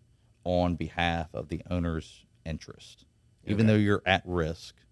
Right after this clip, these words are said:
Speaker 1: as a general contractor, there's kind of these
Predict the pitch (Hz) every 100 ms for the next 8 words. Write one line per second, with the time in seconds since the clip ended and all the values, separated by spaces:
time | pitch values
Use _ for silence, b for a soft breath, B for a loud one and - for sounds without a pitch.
0 | _ _ _ _ - 95 82 - 90 85
1 | 85 82 80 82 78 85 82 - 98 87
2 | 82 78